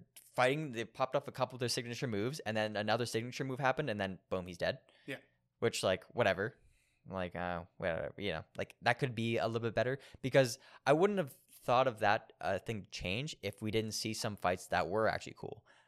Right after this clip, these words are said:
Speaker 1: Like the, when Seiya fights, uh,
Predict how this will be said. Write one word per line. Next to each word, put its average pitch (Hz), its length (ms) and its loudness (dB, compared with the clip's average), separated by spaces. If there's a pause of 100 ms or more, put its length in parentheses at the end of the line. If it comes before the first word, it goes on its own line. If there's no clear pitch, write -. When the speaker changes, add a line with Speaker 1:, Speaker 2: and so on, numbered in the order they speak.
(120)
Speaker 1:
Like 98 300 4
the, 90 680 4
when 95 280 -4 (180)
Seiya 101 400 2
fights, - 540 -2
uh, 90 160 0